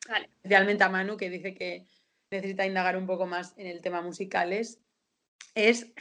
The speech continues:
Speaker 2: Hedwig and the Angry Inch.
Speaker 1: No
Speaker 2: Es
Speaker 1: conozco esta.
Speaker 2: una película, mm, bastante independiente que empezó un poco como Rocky Horror Picture Show, que también me flipa. De hecho,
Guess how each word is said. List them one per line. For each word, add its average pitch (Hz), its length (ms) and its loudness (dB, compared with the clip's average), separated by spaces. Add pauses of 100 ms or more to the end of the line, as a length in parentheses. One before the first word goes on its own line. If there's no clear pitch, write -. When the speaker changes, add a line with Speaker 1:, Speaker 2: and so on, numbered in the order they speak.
Speaker 2:
Hedwig 240 600 6
and 190 200 4
the 185 100 8
Angry 190 480 -2
Inch. - 440 -12 (840)
Speaker 1:
No 262 140 -2
Speaker 2:
Es 226 180 10
Speaker 1:
conozco 254 300 -6
esta. 233 300 0
Speaker 2:
una 240 180 8
película, 233 580 2
mm, 196 440 -12
bastante 185 440 -4
independiente 202 1000 -6
que 185 300 -2
empezó 190 640 -2
un 208 140 -12
poco 247 220 2
como 208 200 -4
Rocky 202 300 -4
Horror 208 320 -4
Picture 190 320 -14
Show, 196 280 -2
que 226 100 0
también 175 340 -16
me 170 100 -14
flipa. 180 580 -2 (340)
De 175 120 -6
hecho, 165 420 -2